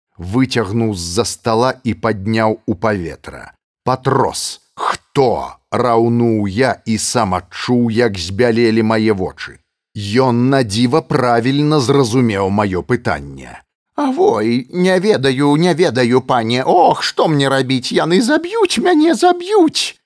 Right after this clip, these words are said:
Я шпурнуў яго на падлогу і схіліўся над ім. «Хто?» «Пане, пане, ручкі-ножкі пацалую, не трэба». «Хто?» «Я не ведаю. Ён даслаў мне ліст,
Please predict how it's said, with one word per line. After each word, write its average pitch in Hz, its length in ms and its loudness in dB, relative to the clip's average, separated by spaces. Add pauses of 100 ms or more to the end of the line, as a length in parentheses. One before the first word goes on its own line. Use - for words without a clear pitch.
(300)
Я 95 380 -2
шпурнуў 117 800 0
яго 104 340 2
на 104 140 0
падлогу 104 760 0
і 135 100 -2
схіліўся 104 760 -4
над 120 220 -2
ім. 90 380 -8 (200)
«Хто?» - 880 0 (720)
«Пане, 160 320 0
пане, 196 520 2 (460)
ручкі-ножкі 285 1040 0
пацалую, 151 640 0
не 269 180 2
трэба». 151 840 0 (240)
«Хто?» 110 1040 0 (640)
«Я 170 280 2
не 147 180 2
ведаю. 123 500 0 (400)
Ён 165 400 0
даслаў 165 500 0
мне 165 300 0
ліст, 165 480 -4